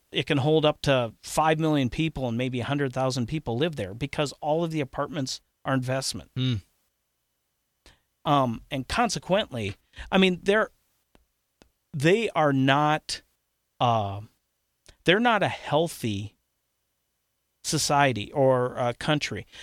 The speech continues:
Speaker 1: And it, it always confused me why we're making them out to be the boogeyman.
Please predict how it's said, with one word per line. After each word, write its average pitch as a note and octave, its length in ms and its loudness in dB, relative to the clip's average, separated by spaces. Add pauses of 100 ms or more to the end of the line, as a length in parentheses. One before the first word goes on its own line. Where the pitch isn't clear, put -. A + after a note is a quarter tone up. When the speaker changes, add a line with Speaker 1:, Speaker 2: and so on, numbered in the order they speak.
(180)
Speaker 1:
And G3 200 0
it, G#3+ 180 -4
it F3 160 -2
always A3 420 2
confused A#3 640 0
me E3 160 2
why D#3+ 580 2
we're E3 240 2
making F3 400 2
them D#3+ 180 2
out D#3+ 200 0
to D3 80 -6
be C#3+ 180 2
the B2+ 140 -4
boogeyman. B2 640 0